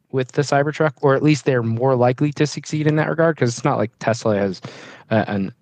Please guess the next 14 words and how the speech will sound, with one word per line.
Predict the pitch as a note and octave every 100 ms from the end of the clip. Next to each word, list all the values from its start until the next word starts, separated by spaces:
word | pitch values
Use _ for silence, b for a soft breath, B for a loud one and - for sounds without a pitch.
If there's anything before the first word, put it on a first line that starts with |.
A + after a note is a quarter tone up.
| -
uh, | F#2+ F2+ F2 - _ _
an | A2+ A2
unblemished | B2+ B2+ A#2 - A2+ A2+ A2+ - -
history | - A#2 - G#2 G2
of | F#2+ - _
providing | - G#2 G2+ F#2+
quality | - A2+ G#2+ G2+ G2
in |
their | F#2+
vehicles | F#2 A2 A2+ G#2 F#2+
or |
anything | F#2 F2+ G#2
like | F#2 -
that. | F2+ E2+